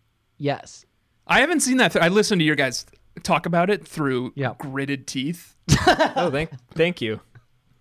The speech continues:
Speaker 2: Um, I
Speaker 3: Thanks
Speaker 2: haven't
Speaker 3: for
Speaker 2: seen that
Speaker 3: listening
Speaker 2: movie.
Speaker 3: to
Speaker 2: It
Speaker 3: our
Speaker 2: sounds,
Speaker 3: podcast.
Speaker 1: Yeah.
Speaker 2: sounds awful.
Speaker 1: I guess that makes you a bug baby, doesn't it?
Speaker 2: I'm a bug
Speaker 3: Uh,
Speaker 2: baby.
Speaker 3: baby catcher. <laughs>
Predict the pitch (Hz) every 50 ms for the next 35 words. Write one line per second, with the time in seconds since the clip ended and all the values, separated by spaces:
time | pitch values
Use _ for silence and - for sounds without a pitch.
0 | _ _ _ _ _ _ _ _ - 180 170 165 156 147 143 131 - 170 190 240
1 | 262 202 196 170 165 170 131 127 - 165 160 139 139 160 151 139 135 131 - 151
2 | 165 208 202 165 139 - - - - _ _ - 147 139 123 117 - - - -
3 | 185 214 202 170 - - _ _ _ _ _ _ 160 165 165 - - 98 - -
4 | - _ _ _ _ - - 156 170 226 220 254 208 190 196 185 - 139 180 220
5 | 156 120 131 117 113 - 117 113 117 120 127 147 147 127 113 101 107 - _ _
6 | _ _ _ _ _ _ _ _ _ _ _ _ - - 165 170 160 156 143 139
7 | 131 135 131 127 120 139 131 131 131 135 135 147 143 131 131 120 - - 107 -
8 | - 98 95 - - 220